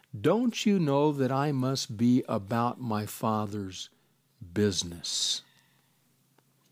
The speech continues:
Now, some versions translate that, "Don't you know that I must be in my Father's house?" It's interesting in the original because the word business and the word house do not appear.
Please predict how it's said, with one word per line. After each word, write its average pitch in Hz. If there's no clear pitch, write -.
Now, 117
some 165
versions 131
translate 117
that, 110
"Don't 165
you 165
know 139
that 135
I 127
must 123
be 123
in 120
my 117
Father's 104
house?" -
It's -
interesting 151
in 127
the 117
original 123
because 120
the 120
word 117
business 143
and 113
the 110
word 120
house 147
do 117
not 131
appear. 156